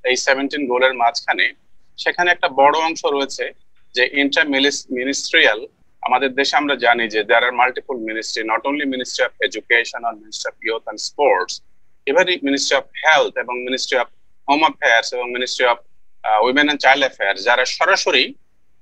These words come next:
আহ, আমাদের দেশে ইয়াং পপুলেশনের capacity development, involving them in programming,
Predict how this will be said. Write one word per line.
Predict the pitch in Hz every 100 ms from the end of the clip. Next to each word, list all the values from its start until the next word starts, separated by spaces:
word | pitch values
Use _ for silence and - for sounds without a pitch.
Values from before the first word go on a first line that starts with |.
| -
আহ, | - 117 110 -
আমাদের | 131 139 143
দেশে | 143 - 143
ইয়াং | 147 131 131 135 135
পপুলেশনের | 131 135 135 131 143 143
capacity | 139 - 147 160 147
development, | 135 127 127 127 - 123 123 _ - - - 104
involving | 117 131 147 151 151 139
them | 139 135
in | 131
programming, | - 131 127 131 127 123